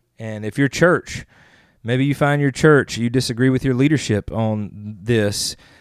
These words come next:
sit down, talk with them. Don't just leave. Don't just be frustrated. Don't talk behind their back. Sit down and talk with your leadership about what you think about the convention overall and listen to them.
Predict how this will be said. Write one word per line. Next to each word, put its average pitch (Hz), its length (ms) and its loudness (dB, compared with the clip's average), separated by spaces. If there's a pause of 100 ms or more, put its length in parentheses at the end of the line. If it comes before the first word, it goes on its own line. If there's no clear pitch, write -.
(100)
sit 170 240 -2
down, 170 180 4
talk 165 260 4
with 120 140 0
them. 107 80 -4
Don't 147 240 0
just 175 160 -2
leave. 131 400 0
Don't 143 160 -2
just 147 140 -8
be - 100 -2
frustrated. 135 560 2
Don't 143 220 -2
talk 160 200 4
behind 156 240 2
their 214 60 2
back. 120 320 0
Sit 170 320 -4
down 135 220 -2
and 147 100 -6
talk 143 240 0
with 135 160 -8
your 147 120 0
leadership 147 580 -2 (340)
about 120 380 2
what 127 220 2
you 156 140 -2
think 165 380 -2
about 123 220 -2
the - 80 -18
convention 117 480 -2
overall 117 580 2 (380)
and 113 240 -4
listen 127 320 -2
to 104 100 -2
them. 151 380 2